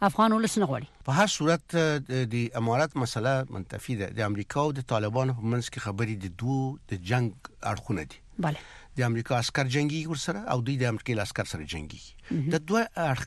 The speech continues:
Speaker 2: جنگونه خو دي. په دې کې حکومت او مطرح شی نه ده چې طالب امارت دی که څه شی دی.
Speaker 1: مهم.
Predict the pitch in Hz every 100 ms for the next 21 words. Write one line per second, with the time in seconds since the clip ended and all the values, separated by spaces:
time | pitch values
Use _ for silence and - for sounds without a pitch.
0 | - 120 117 117 165 - 107 - 135 135
1 | 208 156 107 - 117 - 101 107 - 226
2 | - 175 214 180 - - 120 131 127 120
3 | 107 117 139 123 104 - - 98 87 -
4 | 185 139 165